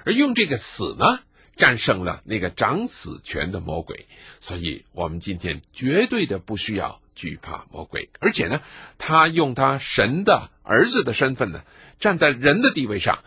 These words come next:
把我们这些人也带进入神的国度当中，都成为神的儿女了。所以你看，主耶稣他披上了人的身体是何等重要呢？今天撒旦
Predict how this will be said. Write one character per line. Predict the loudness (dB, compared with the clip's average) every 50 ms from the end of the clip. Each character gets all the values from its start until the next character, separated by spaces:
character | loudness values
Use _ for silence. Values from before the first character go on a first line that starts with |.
| -10 _ 4
把 | 4 4
我 | 4 4 2 0 0
们 | 0 0
这 | 0 0
些 | 2 2 2 2
人 | 2 0 -2 -4 -6 -6
也 | _ 4 4 4
带 | 4 4 _ 6 6 6 6 4 0 -2
进 | -2 -2 -2 -2 -2 -2
入 | -2 -2 -2 -2
神 | -2 -2 -2 -2
的 | -2 -4
国 | -4 -2 0 0 0
度 | 0 0 -2
当 | -2 -2 -2 -2
中， | -2 -2 -2 -6 -14 -20 _ _ 2
都 | 4 6 6 6 4
成 | 2 0 0 0 0 4
为 | 4 4 4 4 2 -2 -6
神 | -6 -4 -2 -2 0 -2
的 | -2
儿 | -2 -2 -4 -6
女 | -6 -10
了。 | -12 -16 -20 _ _ _ _ _ -20 -20 -20 -8
所 | -2 0 0
以 | 0
你 | 0 -2
看， | -4 -4 -4 -4 -4 -6 -12 _
主 | -10 -8 -6
耶 | -4 -4 -4
稣 | -4 -4 -6 -6 -8 -10 _ _ _ _ _ _ _ _ _ _ _ _ _ _ -12
他 | -4 0 4 6 6 6 6 4 0 _ _ _
披 | -2 2 2 4 4
上 | 6 4 4 4
了 | 2 -2
人 | -4 -4 -4 -4
的 | -4
身 | -4 -6 -6 -8
体 | -10 -14
是 | -14 -14 -14
何 | -6 -4 -4 -2
等 | -2 -4 -4
重 | -4 -4 -4 -4
要 | -4 -8 -8 -8
呢？ | -12 -16 -20 -20 _ _ _ _ _
今 | -4 0 2 2
天 | 2 2 2
撒 | -2 -2 -4 -4
旦 | -2 0 0 0 -2 -4